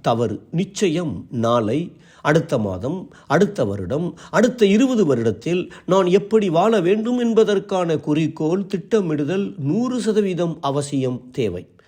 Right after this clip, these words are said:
திட்டமிட்டபடி நிகழ்காலத்தில் நான் முழுமையாக செயல்களை செய்து கொண்டிருக்கிறேனா, இதுதான் முக்கியம். அப்படி நிகழ்காலத்தில் வாழ்வது ஏன்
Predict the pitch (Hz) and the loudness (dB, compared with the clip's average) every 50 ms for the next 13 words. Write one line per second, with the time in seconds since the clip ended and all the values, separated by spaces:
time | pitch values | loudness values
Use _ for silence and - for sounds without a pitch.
0 | _ _ _ - - _ - 208 202 202 - - 190 170 151 147 143 - 139 120 | _ _ _ -20 -10 _ 0 0 0 0 0 0 0 2 2 0 0 0 0 0
1 | 117 143 165 202 175 135 135 139 151 180 175 127 143 135 123 123 123 - - - | 0 0 0 0 0 0 0 2 2 0 0 0 0 0 2 2 0 -2 -4 -4
2 | 131 113 110 117 120 127 127 117 110 113 135 160 185 175 156 147 139 135 151 190 | -4 -2 0 2 2 2 2 2 0 0 0 2 2 2 2 2 2 2 2 0
3 | 214 - - 131 110 - - 127 160 180 170 131 139 120 113 104 - - 139 170 | 0 -2 -2 -4 -4 -2 -2 -2 0 0 -2 -2 -2 -2 -2 -4 -4 -4 -4 -2
4 | 185 180 147 139 135 127 120 117 113 107 113 - 127 117 117 113 107 101 92 - | -2 -2 -4 -4 -2 -2 -2 -2 -2 -4 -6 -6 -4 -4 -2 -2 -4 -4 -6 -8
5 | - - _ _ _ _ _ _ _ _ - 127 131 117 104 117 107 92 87 92 | -14 -20 _ _ _ _ _ _ _ _ -4 -2 -2 0 0 0 -2 -2 -6 -10
6 | - - - 131 113 - - 90 76 78 - - _ _ _ - - - - - | -10 -8 -6 -6 -6 -6 -8 -10 -10 -10 -14 -18 _ _ _ -20 -20 -20 -20 -18
7 | - - - 208 196 202 - 214 196 165 165 151 135 - - - - - 156 151 | -12 -4 -2 -2 0 2 4 4 4 4 4 2 2 0 -2 -8 -8 -2 2 2
8 | 185 185 247 262 233 - 196 180 160 151 143 139 - - 139 123 110 117 120 147 | 4 4 4 4 2 2 2 2 2 2 2 0 -2 -2 -2 -2 0 0 0 0
9 | 190 185 151 135 123 135 139 117 90 - - 76 113 117 139 175 196 196 190 185 | 0 0 0 0 0 0 0 -2 -2 -6 -8 -6 -2 2 2 4 4 2 0 -4